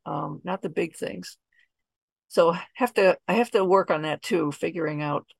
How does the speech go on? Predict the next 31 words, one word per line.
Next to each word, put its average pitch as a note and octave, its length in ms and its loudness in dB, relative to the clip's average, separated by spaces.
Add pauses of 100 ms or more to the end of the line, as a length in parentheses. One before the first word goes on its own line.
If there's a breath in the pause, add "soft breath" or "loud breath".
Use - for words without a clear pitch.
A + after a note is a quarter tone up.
how, F3 400 -2
um, D#3 380 -2 (1500)
how F3 180 0
we E3 120 0
can D#3 160 -4
help D#3+ 280 -2
everybody D#3 800 -2
move F3 280 -2
forward D#3+ 420 -2
into D3+ 260 -6
the C#3+ 320 -4
more D3+ 200 -6
efficient - 420 -10
technology. D#3+ 800 -8 (640)
And, F#3 240 2
and G3+ 220 4
there A3 120 10
may C4+ 300 8
be, F#3 480 2 (720)
if - 140 -10
you G3+ 80 0
think D#4+ 200 -4
about G#3 280 0
this, E3 200 0
there E3 160 0
may G#3+ 300 2
be E3+ 460 -4 (1080)
a D3+ 120 -2
conflict B3+ 680 4
here, D3+ 260 -2
because C#3+ 720 -4